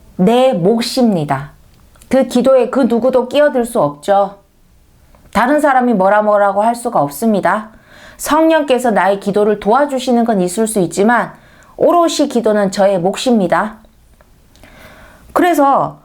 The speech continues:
기도는 내 희망이고 나의 몫인데, 그 여러분, 뭐 기도를 떠나서도 내 것을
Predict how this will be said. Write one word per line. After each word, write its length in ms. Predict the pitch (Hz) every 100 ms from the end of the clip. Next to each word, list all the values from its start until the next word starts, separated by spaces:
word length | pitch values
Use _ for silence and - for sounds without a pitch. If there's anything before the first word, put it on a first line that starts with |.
| _
기도는 480 | - 294 359 339 262
내 160 | 208 220
희망이고 760 | - 370 349 302 170 147 139 -
나의 240 | 208 233
몫인데, 880 | 175 190 - 269 214 180 190 170 151 _ _ _ _ _ _ _ _ -
그 280 | - 339 - - -
여러분, 520 | 247 254 185 160 143 -
뭐 340 | 170 175 135
기도를 380 | - 240 339 302
떠나서도 520 | 294 277 285 233 185
내 160 | 147 220
것을 680 | 320 359 254 233 202 143